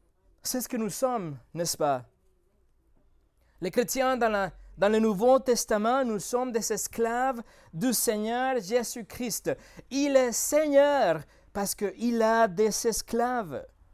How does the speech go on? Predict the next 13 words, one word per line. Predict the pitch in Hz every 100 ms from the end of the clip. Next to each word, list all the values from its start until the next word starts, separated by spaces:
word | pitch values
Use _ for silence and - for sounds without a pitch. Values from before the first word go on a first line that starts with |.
| _ _ _ _ _ _ _ _ _ _ _ _ _ _ -
L'apôtre | 151 233 226 226
Paul, | - 220 254 277
et | 226
Pierre | - - 233 262 247
et | 175
Jean | 151 214 240 254
et | 170
Jean | 160 202 240
et, | 185 175 175 185
et | 175
Jacques | 165 214 247 247
et | 190 165
Jude, | 151 247 294 254 269